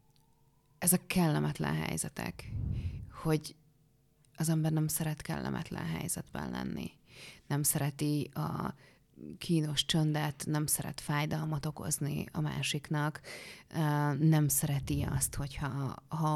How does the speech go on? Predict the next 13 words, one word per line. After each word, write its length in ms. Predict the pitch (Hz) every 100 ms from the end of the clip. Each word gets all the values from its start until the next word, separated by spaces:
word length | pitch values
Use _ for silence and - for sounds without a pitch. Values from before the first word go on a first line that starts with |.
| -
a 80 | 143
másik 760 | 147 139 135 - 135 135 - -
szenved, 680 | - 151 147 143 139 139 - - - - -
nem 200 | 170 165
akarja, 600 | 147 151 143 147 - - -
hogy 540 | 151 143 - - - - -
lelkiismert 880 | 151 147 147 - 156 151 151 131 135
furdalása 720 | - - 165 - - 147 -
legyen. 500 | - - - - 139 - - - - - -
Ö, 520 | 151 151 156 156 160 160 156 - _ _ _ _ _ - -
azért 300 | 180 180 -
ez 60 | 175
egy 380 | 170 - 90